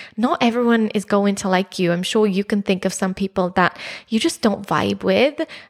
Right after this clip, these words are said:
and that's totally okay. There is someone for everyone out there. And as Dita Von Teese once said, "You can be the ripest,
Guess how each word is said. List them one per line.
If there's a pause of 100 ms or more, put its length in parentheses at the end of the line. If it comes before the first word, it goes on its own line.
(200)
and
that's
totally
okay.
There
is
someone
for
everyone
out
there. (380)
And
as
Dita
Von
Teese
once
said,
"You
can
be
the
ripest,